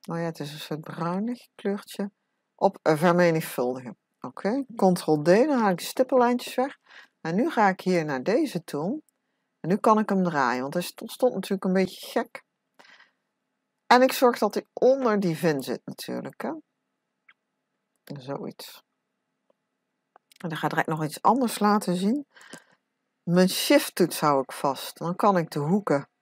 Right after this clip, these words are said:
meer uit laten rekken, zie je. En deze wat platter gooien. En ik hou mijn control-toets vast nu, om hem nog meer op maat te krijgen. Kan hij alle kanten opgetrokken worden.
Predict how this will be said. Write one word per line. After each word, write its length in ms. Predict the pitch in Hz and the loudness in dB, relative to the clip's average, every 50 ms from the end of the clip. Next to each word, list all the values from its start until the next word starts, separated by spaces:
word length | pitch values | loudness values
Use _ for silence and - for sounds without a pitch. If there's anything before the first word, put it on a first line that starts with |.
| _ _ _ _ _ _ | _ _ _ _ _ _
meer 160 | - 160 - - | -6 -6 -6 -2
uit 240 | - - 135 170 - | 0 0 0 2 2
laten 300 | 196 202 226 240 - 247 | 2 2 2 0 -2 -2
rekken, 380 | 254 247 269 - - 311 285 | -2 -2 -2 -2 -4 -6 -6
zie 160 | 214 170 165 190 | -4 -4 -4 -4
je. 200 | 247 330 392 392 _ _ _ _ _ _ _ _ _ _ _ _ _ _ _ _ _ _ _ _ _ _ _ _ _ _ _ _ _ _ _ _ _ _ _ | -4 -6 -8 -10 _ _ _ _ _ _ _ _ _ _ _ _ _ _ _ _ _ _ _ _ _ _ _ _ _ _ _ _ _ _ _ _ _ _ _
En 100 | _ - | _ -8
deze 280 | 139 143 127 135 - 131 | -6 -6 -6 -6 -6 -6
wat 160 | 120 - _ | -8 -8 _
platter 380 | _ - 175 196 208 - 233 226 | _ -2 -2 -2 0 -4 -8 -6
gooien. 520 | - 247 226 123 - 277 294 294 - - | -4 -4 -2 -2 -2 -2 -4 -6 -8 -2
En 140 | _ 196 196 | _ 4 4
ik 140 | 196 185 - | 4 4 4
hou 140 | 185 175 160 | 4 2 2
mijn 140 | 156 151 147 | 2 -2 -4
control-toets 800 | - 143 135 - - - 226 233 233 233 - 233 226 - - | -6 -8 -8 -10 -2 2 2 2 2 2 -2 -4 -4 -4 -8
vast 360 | - - 220 247 269 - - | -2 -2 -2 -2 -2 -6 -6
nu, 320 | - 165 180 226 294 330 - _ _ _ _ _ _ _ _ _ _ | -4 -2 -2 -2 -2 -6 -10 _ _ _ _ _ _ _ _ _ _
om 260 | - 196 202 196 190 | 0 0 2 2 2
hem 340 | 190 190 190 185 190 208 - _ _ _ _ _ _ _ _ _ _ _ | 2 2 2 0 -2 -4 -6 _ _ _ _ _ _ _ _ _ _ _
nog 340 | 185 196 214 233 233 - | -4 0 0 -2 -2 -2
meer 300 | - 196 196 190 185 - - | -2 0 2 2 2 0 0
op 340 | - 185 185 - _ - - _ _ _ _ _ _ _ _ _ _ _ _ _ | -2 -4 -4 -4 _ -20 -20 _ _ _ _ _ _ _ _ _ _ _ _ _
maat 640 | - 160 160 165 160 147 139 147 147 - - - | -8 -6 -2 2 4 4 4 2 0 -6 -12 -12
te 100 | - 160 | -14 -14
krijgen. 540 | - - - 139 123 - - - - 139 - _ _ _ _ _ _ _ _ _ _ _ _ _ _ _ _ _ _ _ _ _ _ _ _ _ _ _ _ _ _ _ _ _ _ _ _ _ | -14 -8 -6 -4 -4 -4 -6 -8 -14 -18 -18 _ _ _ _ _ _ _ _ _ _ _ _ _ _ _ _ _ _ _ _ _ _ _ _ _ _ _ _ _ _ _ _ _ _ _ _ _
Kan 160 | _ - 147 | _ -10 -8
hij 160 | 156 170 - - | -8 -8 -10 -4
alle 240 | _ - 196 196 196 | _ 0 0 0 0
kanten 360 | - - 196 170 151 - - | 0 0 -2 -2 -2 -4 -6
opgetrokken 680 | - - - - - - - - - - - - 131 - | -8 -8 -10 -14 -18 -18 -18 -12 -12 -12 -10 -8 -8 -6
worden. 340 | - - - - - - | -6 -6 -6 -8 -10 -12